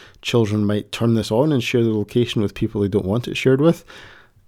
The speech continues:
s-, for some other children, it might be important for you as a parent to make sure that they don't turn it off. And, uh, it just depends on the balance of your relationship there, whether,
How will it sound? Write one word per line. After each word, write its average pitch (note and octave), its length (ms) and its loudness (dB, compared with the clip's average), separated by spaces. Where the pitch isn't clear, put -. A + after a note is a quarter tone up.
s-, - 160 -8
for A#2 220 0
some D3 240 0
other G3+ 180 0
children, A#2 320 0
it G2 80 -4
might A#2 300 -2
be A#2+ 80 -2
important B2 580 0
for A2+ 80 -4
you A2 180 0
as A#2 100 2
a G2+ 60 0
parent A2+ 440 -2
to - 140 -10
make G#2 220 -2
sure G#2+ 220 -4
that F2+ 160 -2
they G#2+ 140 2
don't G#2 200 0
turn G2 240 0
it - 80 -2
off. F2+ 380 -2
And, F2 340 0
uh, F2+ 400 -4
it G2+ 200 -4
just A#2+ 200 -4
depends G#2 400 0
on F#2+ 120 0
the G2 60 0
balance F#2+ 380 -2
of G#2+ 80 -6
your G2+ 80 -2
relationship A#2 520 -2
there, A2 200 2
whether, G2 340 -2